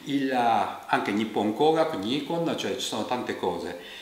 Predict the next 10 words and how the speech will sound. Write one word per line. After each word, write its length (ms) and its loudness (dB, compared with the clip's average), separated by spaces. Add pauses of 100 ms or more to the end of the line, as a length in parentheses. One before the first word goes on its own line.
(200)
E 520 6
hanno 260 6
messo 300 2
millenovecentoquarantanove, 1600 2
finalmente 840 2
l'hanno 280 2
chiamato 560 2
questa 320 0
ditta 720 0
Olympus. 1040 0